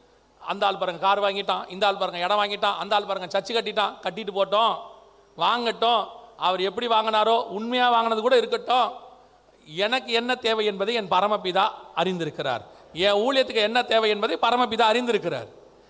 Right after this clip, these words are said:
இப்போ மாம்ச கிரியை செய்து பிரசங்கத்துல ஜனங்களை மோட்டிவேட் பண்றது. நாம் ஒரு கர்த்தர் எங்களுக்கு ஒரு வெளிப்பாடு கொடுத்தார். என்ன கொடுத்தார்? பரலோகத்தில் ஒரு உண்டியல் இறங்கி வந்தது. ஒவ்வொரு விசுவாசிக்கிட்டையும் அந்த உண்டியலை கொடு, யார் உண்டியலை நிறைவாய் நிரப்புகிறார்களோ அவர்களுக்கு பரலோகத்தில் பொக்கிஷம் என்று சொல்.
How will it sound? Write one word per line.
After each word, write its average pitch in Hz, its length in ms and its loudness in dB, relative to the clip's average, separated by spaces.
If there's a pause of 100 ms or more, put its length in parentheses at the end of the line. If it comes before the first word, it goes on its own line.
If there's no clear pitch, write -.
இப்போ 262 240 2
மாம்ச 294 340 2
கிரியை 285 280 0
செய்து 247 220 0
பிரசங்கத்துல 247 600 0 (800)
ஜனங்களை 302 420 2
மோட்டிவேட் 285 360 2
பண்றது. 247 340 0 (720)
நாம் 233 340 0 (360)
ஒரு 214 280 0
கர்த்தர் 240 300 0
எங்களுக்கு 220 280 -2
ஒரு 190 100 2
வெளிப்பாடு 226 340 2
கொடுத்தார். 160 400 -4
என்ன 254 220 0
கொடுத்தார்? 214 380 0 (300)
பரலோகத்தில் 240 440 2
ஒரு 214 180 -6
உண்டியல் 220 280 -2
இறங்கி 170 280 -2
வந்தது. 131 400 -12 (580)
ஒவ்வொரு 285 320 2
விசுவாசிக்கிட்டையும் 240 640 -2
அந்த 196 100 -4
உண்டியலை 202 380 -2
கொடு, 143 340 -8 (420)
யார் 269 380 4
உண்டியலை 262 380 0
நிறைவாய் 240 420 2
நிரப்புகிறார்களோ 180 680 2
அவர்களுக்கு 202 420 0
பரலோகத்தில் 196 360 -4
பொக்கிஷம் 190 380 -6
என்று 151 180 -8
சொல். 113 220 -10